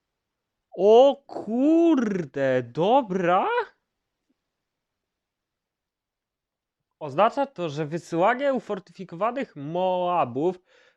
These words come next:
powoduje teraz takie same straty ekologiczne,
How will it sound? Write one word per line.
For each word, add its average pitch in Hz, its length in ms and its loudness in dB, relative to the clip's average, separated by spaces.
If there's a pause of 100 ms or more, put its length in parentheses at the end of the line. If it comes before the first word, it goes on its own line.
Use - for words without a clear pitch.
powoduje 180 440 -2
teraz 240 400 -6
takie 208 300 -12
same 202 720 -2
straty 156 540 -8
ekologiczne, 160 1080 -8